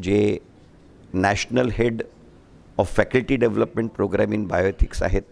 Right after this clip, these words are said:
त्या, आणि मी, in my capacity as National Head for Indian Bioethics Program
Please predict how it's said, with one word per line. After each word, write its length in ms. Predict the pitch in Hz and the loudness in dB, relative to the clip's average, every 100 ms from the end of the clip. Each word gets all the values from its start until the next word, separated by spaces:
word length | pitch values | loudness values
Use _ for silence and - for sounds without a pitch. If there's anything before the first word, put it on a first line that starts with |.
| - | 0
त्या, 240 | 101 104 - - _ _ - - - - - | 0 0 -6 -16 _ _ -20 -20 -20 -20 -8
आणि 200 | - 139 | -2 0
मी, 280 | 143 139 101 76 - - - - - - - - - | 2 0 -2 -8 -20 -20 -20 -20 -20 -20 -20 -12 -2
in 80 | 113 | 0
my 180 | 113 | 2
capacity 600 | 113 107 107 107 - 117 117 117 | 0 -2 0 0 -2 0 0 0
as 60 | 113 - - - | -2 -12 -14 -6
National 500 | 95 98 - 127 127 | -2 -2 -2 -4 -2
Head 160 | 110 113 - | -2 -4 -6
for 80 | 113 - | -6 -4
Indian 240 | 107 107 127 | -2 0 0
Bioethics 500 | 113 104 - - - | 0 0 4 2 2
Program 380 | 90 90 98 85 | -4 -2 0 -2